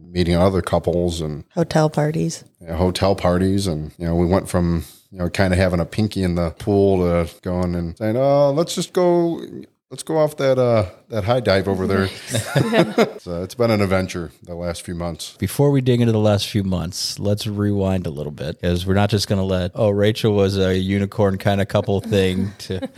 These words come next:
Speaker 4: <laughs> just slide right by. <laughs> Rachel, how did that start?
Speaker 2: Well, me and my friends were strippers at the time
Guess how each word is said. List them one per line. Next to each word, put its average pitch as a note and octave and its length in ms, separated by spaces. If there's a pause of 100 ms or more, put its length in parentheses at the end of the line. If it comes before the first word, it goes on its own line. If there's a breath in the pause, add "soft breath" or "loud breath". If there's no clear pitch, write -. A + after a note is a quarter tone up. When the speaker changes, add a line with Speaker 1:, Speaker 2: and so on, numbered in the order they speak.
(100)
Speaker 4:
<laughs> D3+ 200
just - 220
slide A2 300
right F#2 180
by. F#2 260 (200)
<laughs> - 500
Rachel, G#2 420
how - 320
did C3+ 200
that A2+ 260
start? - 720
Speaker 2:
Well, E3 420
me F3+ 180
and F#3 120
my E3+ 140
friends F3 380
were E3+ 300
strippers E3+ 580
at D#3+ 140
the - 60
time F3 480